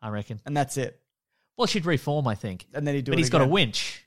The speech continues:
Speaker 1: He's got a, all sorts of stuff. He could probably, he, you know what, he,
Speaker 2: Pull
Speaker 1: he,
Speaker 2: them apart
Speaker 1: he could
Speaker 2: and
Speaker 1: pull her apart and put one, one
Speaker 2: That's
Speaker 1: on
Speaker 2: true,
Speaker 1: one
Speaker 2: 'cause
Speaker 1: side.
Speaker 2: it,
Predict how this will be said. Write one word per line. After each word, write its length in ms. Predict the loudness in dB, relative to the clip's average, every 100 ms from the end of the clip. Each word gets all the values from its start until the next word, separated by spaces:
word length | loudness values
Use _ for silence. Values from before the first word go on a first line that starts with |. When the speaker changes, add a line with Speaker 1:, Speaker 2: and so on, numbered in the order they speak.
| _
Speaker 1:
He's 120 | 0
got 100 | 2
a, 120 | 2
all 100 | 2
sorts 260 | 0 0 -2
of 40 | -6
stuff. 80 | -6
He 40 |
could 120 | -4
probably, 360 | -2 -2 -2 -6
he, 200 | -8 -10 -8
you 220 | -6 -2
know 80 | -2
what, 80 |
he, 60 | -2
Speaker 2:
Pull 200 | 0 2
Speaker 1:
he, 40 |
Speaker 2:
them 80 | 4
apart 440 | 2 2 4 4 2
Speaker 1:
he 60 | -2
could 60 | 0
Speaker 2:
and 40 |
Speaker 1:
pull 140 | 2 4
her 80 |
apart 340 | 4 6 6 6
and 160 | 2
put 140 | -2 -2
one, 400 | 2 2 0 2
one 120 | 4
Speaker 2:
That's 60 | 6
Speaker 1:
on 40 |
Speaker 2:
true, 80 | 6
Speaker 1:
one 80 | 6
Speaker 2:
'cause 100 | 6
Speaker 1:
side. 120 | 4
Speaker 2:
it, 100 | 0